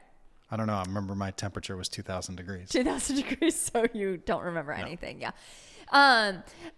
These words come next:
Speaker 2: and so I was really excited to, to go into it and just, again, to embrace the experience. And from the very moment that we had, like, kind of arrived, it was also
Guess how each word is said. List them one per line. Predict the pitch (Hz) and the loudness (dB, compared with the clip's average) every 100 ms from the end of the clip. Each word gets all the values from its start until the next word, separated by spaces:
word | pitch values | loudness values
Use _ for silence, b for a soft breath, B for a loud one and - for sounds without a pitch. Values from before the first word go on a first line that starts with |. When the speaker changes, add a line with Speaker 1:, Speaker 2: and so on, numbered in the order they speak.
| - | 0
Speaker 2:
and | 277 285 269 247 - | 4 4 4 0 -2
so | - 294 | 0 4
I | 226 285 | 6 4
was | 294 | 4
really | 294 | 2
excited | 285 285 254 254 | 2 2 0 0
to, | 269 208 | -2 -2
to | - 226 | -4 -4
go | 226 285 | -2 -2
into | 349 - 277 | -2 -2 0
it | 262 | 0
and | 254 | 0
just, | 269 262 - - | -4 -4 -6 -4
again, | 269 403 330 | -2 0 0
to | 302 233 | 0 0
embrace | 220 196 208 | 0 -4 -4
the | 196 | -6
experience. | 196 - 285 277 262 247 233 | -6 -6 -4 -2 -2 -2 -4
And | 233 202 - | -4 -4 -4
from | - 240 | -4 -2
the | 240 | -2
very | 220 240 226 | 0 2 2
moment | 220 202 202 - | 0 -2 -6 -8
that | 208 - | -8 -8
we | 214 196 185 185 - | -8 -8 -6 -6 -8
had, | 208 202 180 | -8 -8 -6
like, | 180 | -8
kind | - 196 | -8 -10
of | 185 | -8
arrived, | - 180 160 185 | -8 -4 -4 -4
it | - | -2
was | 254 262 | -2 -2
also | 262 | -4